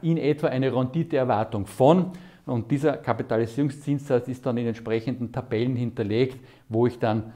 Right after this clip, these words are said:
auf diese Ertragswertberechnung am Ende des Tages hinkomme. Was gibt's noch? Es gibt da noch den Vergleichswert. Das ist eine scheinbar einfache Variante, ist es aber nicht, weil ich hier natürlich schon auf, auf, äh,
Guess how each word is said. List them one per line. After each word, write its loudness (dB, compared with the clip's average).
auf -4
diese -2
Ertragswertberechnung -4
am -4
Ende -4
des -6
Tages -2
hinkomme. 2
Was -4
gibt's -2
noch? 8
Es -4
gibt -2
da 2
noch 4
den 2
Vergleichswert. 6
Das -2
ist 0
eine 2
scheinbar 2
einfache 0
Variante, 0
ist -2
es -2
aber 2
nicht, 0
weil 2
ich 0
hier 2
natürlich 0
schon 2
auf, 2
auf, -4
äh, 0